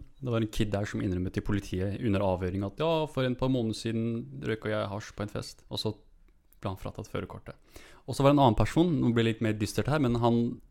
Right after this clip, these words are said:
endte opp med å ta selvmord, fordi de tok førerkortet hans, og det på en måte, liksom, det ødela livet hans helt, så han endte opp med å ta selvmord.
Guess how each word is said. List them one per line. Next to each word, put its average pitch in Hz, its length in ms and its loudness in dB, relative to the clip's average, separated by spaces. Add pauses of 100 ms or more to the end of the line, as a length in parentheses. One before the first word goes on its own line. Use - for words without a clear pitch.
(120)
endte - 160 0
opp 117 120 -4
med 104 100 -2
å 117 80 0
ta 135 160 0
selvmord, 135 340 2
fordi 110 340 -2 (520)
de 113 100 2
tok - 260 0
førerkortet 101 480 4
hans, 131 220 2
og 110 220 0
det 107 120 0
på - 60 -2
en 107 80 2
måte, 95 160 -2
liksom, 95 300 -2
det 92 260 -2
ødela 107 260 0
livet 92 220 -4
hans 98 160 -6
helt, 143 240 -4
så - 180 -10
han - 120 -4
endte - 100 -8
opp 107 40 -4
med 101 100 -4
å - 40 -8
ta 110 60 -6
selvmord. - 440 -8